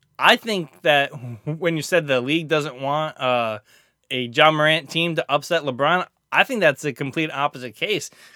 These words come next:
'Cause if Ja Morant knocks out LeBron, yeah, there may be an asterisk next to it, but Ja Morant is officially a star if there was any question before.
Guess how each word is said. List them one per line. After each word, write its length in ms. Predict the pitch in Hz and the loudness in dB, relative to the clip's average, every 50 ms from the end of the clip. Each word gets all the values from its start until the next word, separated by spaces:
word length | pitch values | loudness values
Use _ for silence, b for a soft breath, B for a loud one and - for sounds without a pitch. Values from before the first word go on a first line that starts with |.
| b b | b b
'Cause 220 | 165 156 143 - | 0 0 0 2
if 240 | - 156 143 120 - - | 0 -2 -2 -2 0 2
Ja 160 | 185 185 208 | 2 4 4
Morant 400 | 196 175 156 165 185 208 196 156 | 4 2 2 2 2 0 0 0
knocks 300 | 151 143 160 175 - - | -2 -2 -2 -2 0 2
out 160 | 185 180 180 | 2 2 2
LeBron, 400 | 165 139 127 139 151 175 196 180 | 0 0 2 2 2 2 2 0
yeah, 120 | 151 151 160 | 0 0 0
there 100 | 165 156 | 0 0
may 160 | 151 156 160 | 0 -2 -2
be 120 | 156 156 | -2 -2
an 80 | 143 139 - | -4 -4 -4
asterisk 420 | 117 131 151 151 - 196 190 175 | -4 -4 -4 -4 -4 -6 -6 -6
next 240 | 190 196 196 - - | -4 -6 -6 -6 -4
to 100 | 220 214 | -2 -2
it, 160 | 214 185 - b b b b b | -2 -2 -4 b b b b b
but 160 | 131 120 - | -10 -6 0
Ja 160 | 156 170 220 | 2 2 4
Morant 440 | 226 190 147 139 165 208 202 156 - 117 | 4 2 2 2 2 2 2 0 -2 -4
is 220 | 123 117 110 - - | -8 -10 -10 -12 -12
officially 560 | - 127 - - 202 220 254 - - 165 139 | -14 -14 -6 0 2 2 2 0 -2 -6 -6
a 60 | 117 - | -6 -6
star 240 | - - 131 110 | -4 -2 -2 -2
if 80 | 113 - | -2 -2
there 100 | - 135 | -2 -2
was 140 | 131 123 123 | -2 -2 0
any 180 | 160 165 156 | 0 0 0
question 400 | 131 - 160 156 143 - - 123 | 0 2 2 2 2 2 -2 -6
before. 460 | 117 117 - - 175 196 147 92 92 | -6 -6 -6 -4 -2 -2 -2 -4 -6